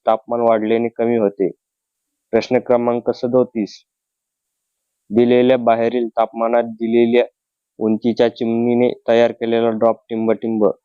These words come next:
ऑप्शन ए, चिमणी वायूमध्ये तापमान वाढल्याने ते कमी होते. ऑप्शन बी, चिमणी वायूचे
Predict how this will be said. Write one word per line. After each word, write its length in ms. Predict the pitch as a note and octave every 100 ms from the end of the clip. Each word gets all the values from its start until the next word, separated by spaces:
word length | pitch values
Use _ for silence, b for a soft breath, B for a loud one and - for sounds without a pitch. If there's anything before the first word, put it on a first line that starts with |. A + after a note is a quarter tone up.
| _ _ _ -
ऑप्शन 420 | F#2+ - B2+ B2
ए, 200 | A#2+ B2 - _
चिमणी 340 | A#2 A2+ A#2+
वायूमध्ये 640 | A#2 A2+ A#2 A#2 A2+ A2 A#2
तापमान 460 | - A2 - A#2
वाढल्याने 520 | A#2 A2+ A2 A2+ A#2
ते 120 | A2+ A2+
कमी 300 | - A2+ A#2+
होते. 360 | A2 - A#2+ -
ऑप्शन 480 | - - - A#2 A#2
बी, 180 | A#2+ A#2
चिमणी 400 | - A2+ A2+ A#2
वायूचे 540 | A2+ A2+ A2+ A2+ B2